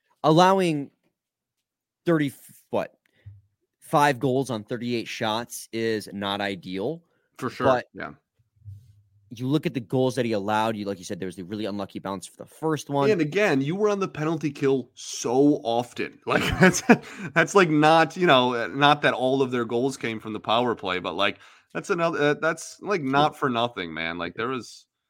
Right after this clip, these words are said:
Speaker 2: there, there was a lot of, uh, your, your defense gave up almost forty shots and, and was on the penalty kill a ton. Like, that's a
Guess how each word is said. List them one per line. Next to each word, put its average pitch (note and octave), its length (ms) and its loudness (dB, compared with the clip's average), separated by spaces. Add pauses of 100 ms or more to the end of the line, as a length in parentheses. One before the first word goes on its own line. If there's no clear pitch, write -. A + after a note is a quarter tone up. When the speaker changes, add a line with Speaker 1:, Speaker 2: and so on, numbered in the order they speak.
(240)
Speaker 2:
there, B2 180 -2
there D3 120 2
was D3 140 2
a A#2+ 60 2
lot A2 440 4
of, G#2+ 260 -2
uh, G2+ 480 2
your, A2 200 -6
your A#2+ 140 -4
defense A#2+ 460 -2
gave A#2+ 180 0
up A#2+ 140 2
almost A2+ 400 -2
forty B2 320 2
shots A2+ 720 -2
and, G#2+ 300 -4
and G#2 340 -10
was G#2+ 160 0
on A2 200 0
the A2 60 -4
penalty A2+ 420 -4
kill A#2 260 0
a G#2 40 -2
ton. A2+ 440 -2
Like, G#2+ 220 -2
that's A2+ 180 0
a C3 160 -2